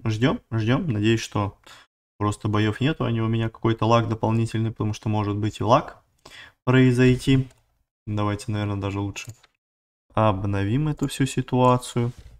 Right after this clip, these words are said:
Потому что мне уже почему-то кажется, что реально что-то багануло. В последнее время с поиском есть какие-то определенные проблемы,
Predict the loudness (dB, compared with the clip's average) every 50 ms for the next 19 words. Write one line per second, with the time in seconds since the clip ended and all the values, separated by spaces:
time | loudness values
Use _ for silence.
0 | _ _ _ _ _ _ _ _ _ _ -10 -10 -10 -8 -6 -6 -4 -2 -2 -2
1 | 0 0 0 0 -2 -2 -4 -6 -6 -4 -4 -4 -4 -4 -4 -2 -2 -2 -2 -2
2 | -4 -6 -6 -8 -6 -4 -4 -2 -2 0 0 0 0 0 -2 -4 -4 -4 -4 -2
3 | 0 2 2 2 4 4 4 4 4 2 2 0 -4 -8 _ _ -4 0 2 4
4 | 4 4 4 4 4 4 2 0 0 2 2 2 2 0 0 2 2 0 0 -4
5 | -6 _ -6 -4 -4 -4 -2 0 0 2 2 0 0 -2 -4 -4 -4 -2 0 0
6 | 0 2 0 0 -2